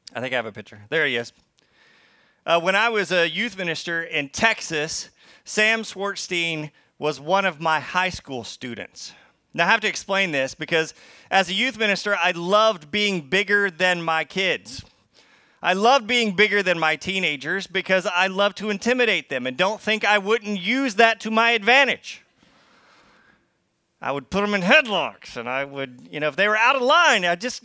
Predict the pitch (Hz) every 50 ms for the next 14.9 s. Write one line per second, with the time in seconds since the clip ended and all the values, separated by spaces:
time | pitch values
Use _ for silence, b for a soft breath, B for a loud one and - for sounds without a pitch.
0 | _ - 233 240 269 269 277 262 240 226 233 214 202 220 202 - 240 226 226 220
1 | 233 226 220 214 220 220 214 190 202 190 - - - 247 262 247 - - - -
2 | 262 269 247 - - - - 185 170 - - 247 254 240 214 226 240 240 233 226
3 | 214 180 - 214 254 247 247 240 220 196 - - b b b b b 170 226 277
4 | 320 311 277 269 254 214 233 262 208 190 214 285 403 440 392 160 160 135 - -
5 | - _ _ _ b b b b b b b b b b b b b b b b
6 | b b b b - 160 175 202 202 - - 220 220 220 214 190 170 160 147 -
7 | - 151 147 123 117 110 113 98 87 82 - B B B B B B B B B
8 | B B _ _ _ _ _ _ _ _ _ _ _ _ _ _ _ _ _ _
9 | _ _ _ b b b b b b b b b b b - 170 196 214 254 285
10 | 302 262 220 202 208 196 165 - - - - - - 214 214 185 151 127 131 143
11 | - - 160 180 196 - - - 285 285 285 254 220 226 208 180 185 208 202 196
12 | 202 202 202 196 185 180 170 151 - - - - 262 269 240 - - - - -
13 | - 226 214 196 180 170 165 160 - - - 233 240 247 247 220 214 208 202 202
14 | 202 190 156 160 147 131 - - 175 175 160 139 127 120 120 120 -